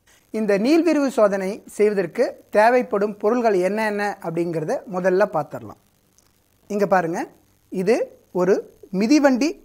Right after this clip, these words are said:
சக்கரத்தில் இருக்கிற ஒரு சக்கர கம்பி. அடுத்தது ஒரு மின்கலன். சரி, அடுத்தது ஒரு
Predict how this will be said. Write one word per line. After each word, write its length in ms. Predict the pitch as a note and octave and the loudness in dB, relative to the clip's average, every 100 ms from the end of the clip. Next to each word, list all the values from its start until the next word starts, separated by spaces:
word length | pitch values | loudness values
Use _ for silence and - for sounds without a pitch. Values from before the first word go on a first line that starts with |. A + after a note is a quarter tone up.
| _ - | _ -4
சக்கரத்தில் 480 | F3 G#3 F#3 F3 E3 | -2 -2 -2 -2 -4
இருக்கிற 260 | C#3+ G3 E4+ - _ | -2 -4 -4 -10 _
ஒரு 200 | F3 F3+ C#4+ - _ | -6 -4 -6 -14 _
சக்கர 360 | - F#3 A3+ G#3+ G#3+ | -6 -2 0 0 0
கம்பி. 340 | E3+ F3+ C#3 - _ _ _ _ _ _ _ _ _ _ _ _ _ _ _ | -2 -2 -8 -16 _ _ _ _ _ _ _ _ _ _ _ _ _ _ _
அடுத்தது 460 | F3 B3 D4 G3 C#4 - - _ _ _ _ _ _ _ _ _ | 0 0 0 2 2 0 -20 _ _ _ _ _ _ _ _ _
ஒரு 240 | F3 F#3+ C#4 - _ _ _ _ | -2 2 0 -2 _ _ _ _
மின்கலன். 580 | F#3 B3 C#4+ A3+ D#3+ C#3 - _ _ _ _ _ _ _ _ _ | 0 2 2 0 -2 -6 -20 _ _ _ _ _ _ _ _ _
சரி, 280 | - - - _ _ _ _ _ | -20 -20 -20 _ _ _ _ _
அடுத்தது 420 | - G#3 D4+ C4 G#3+ - _ _ | -2 0 0 0 -2 -6 _ _
ஒரு 260 | - G#3+ | 2 4